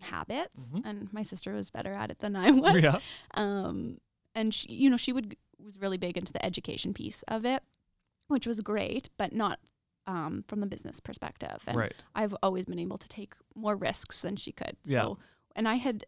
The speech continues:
Speaker 1: at this point, I had borrowed money from her to open Souls of Whitmore. So we had closed Souls of Whitmore, and I'm like, "I'll, I'll still pay you back, Mom."
Speaker 2: Yep.
Speaker 1: And,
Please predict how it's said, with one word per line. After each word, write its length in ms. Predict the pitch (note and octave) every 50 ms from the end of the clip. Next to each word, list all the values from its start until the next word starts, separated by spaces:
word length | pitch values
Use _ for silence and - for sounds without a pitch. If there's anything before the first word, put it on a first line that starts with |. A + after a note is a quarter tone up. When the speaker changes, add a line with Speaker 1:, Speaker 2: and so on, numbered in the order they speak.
| _ -
Speaker 1:
at 140 | A3 -
this 160 | - A#3 C4 -
point, 500 | - - - G3+ G#3 F3+ E3 E3 - - -
I 160 | - C#3+ F#3+
had 220 | G3+ G3+ A3+ G#3+ G3+
borrowed 320 | G3 F#3+ F#3 F#3 F#3 G3
money 240 | - - - - G3+
from 220 | G3 - - F#3+
her 360 | - - - - - - - - -
to 580 | - - - G3+ F#3+ F#3 F#3+ G#3 G3+ F3 E3+ -
open 280 | - F3 - F#3 F#3
Souls 240 | F3+ - E3+ E3+ -
of 120 | E3+ E3+ -
Whitmore. 300 | - - - - - - - _ _ _ _ _
So 320 | _ - F#3+ F3 C#4+ A#3+ - -
we 100 | G3 G#3+
had 140 | G3+ - -
closed 420 | - - G#3 G#3 A3+ B3+ C4 -
Souls 220 | - - C4 B3+ B3+
of 80 | A#3+
Whitmore, 320 | G#3+ F3+ - - - F3 F3+
and 140 | F3+ E3+
I'm 60 | E3+ F3+
like, 140 | E3+ -
"I'll, 120 | F#3+ G3 G3 - -
I'll 60 | A#3 A#3+
still 220 | - - C#4+ C#4+
pay 140 | C#4 - D4
you 80 | C4+ B3
back, 320 | A#3 G3 - - - -
Mom." 220 | G#3 F3+ F3 F#3 -
Speaker 2:
Yep. 160 | A#2 C#3 - - - _ _ _ _ _ _
Speaker 1:
And, 720 | - G#3+ G3+ G3 G3 G3 G3+ G3+ F3+ F#3 G3 G#1 - -